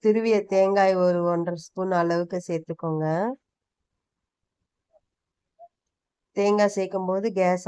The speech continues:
ஆஃப் பண்ணிட்டு சேர்த்துக்கலாம். அந்த சூடுலயே அது நல்லா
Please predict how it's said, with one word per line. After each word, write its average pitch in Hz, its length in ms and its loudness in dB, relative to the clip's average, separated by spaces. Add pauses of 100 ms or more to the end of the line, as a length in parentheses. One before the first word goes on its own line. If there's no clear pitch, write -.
ஆஃப் 170 200 -2
பண்ணிட்டு 170 380 -4
சேர்த்துக்கலாம். 165 600 -4 (1800)
அந்த 180 300 0
சூடுலயே 202 580 0
அது 175 140 0 (100)
நல்லா 170 220 0